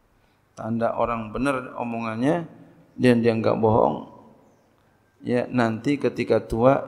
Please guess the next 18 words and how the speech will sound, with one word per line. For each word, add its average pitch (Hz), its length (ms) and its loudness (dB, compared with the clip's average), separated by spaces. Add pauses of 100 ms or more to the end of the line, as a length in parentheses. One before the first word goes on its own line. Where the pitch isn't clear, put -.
insya 117 320 -2
Allah 120 320 0
orang 113 400 0
itu 135 340 -6
enggak 117 460 -2 (560)
ketimpa, 113 800 -4 (2000)
ya, 123 340 -6 (300)
bencana 117 760 -6
dan 131 540 0
pikun, - 640 4
enggak 120 240 8
pikun. - 560 8 (760)
Jadi 117 160 -12
orang 131 400 2
yang 123 160 -2
suka 120 320 -2
meriwayatkan 123 960 0
hadis 151 640 -8